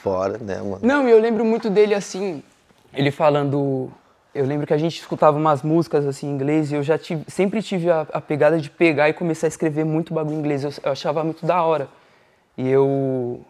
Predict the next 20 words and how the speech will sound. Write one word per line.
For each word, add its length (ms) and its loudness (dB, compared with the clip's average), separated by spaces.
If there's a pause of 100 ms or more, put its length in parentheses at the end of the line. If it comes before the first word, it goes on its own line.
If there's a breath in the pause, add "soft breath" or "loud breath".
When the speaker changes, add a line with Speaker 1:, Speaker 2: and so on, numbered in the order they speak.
(140)
Speaker 2:
jogava 480 4
uns 120 4
joguinhos, 460 2
assim, 120 -6
no 100 -4
P 160 -8
C 200 -8
e 60 -2
eu 60 -4
falava, 340 -8
"Caralho, 280 -14
quero 160 -6
falar 220 -10
com 60 -20
o 40 -20
pessoal, 500 -8
quero", 280 -4 (640 soft breath)
assim, 240 0
essa 160 2
ideia. 320 4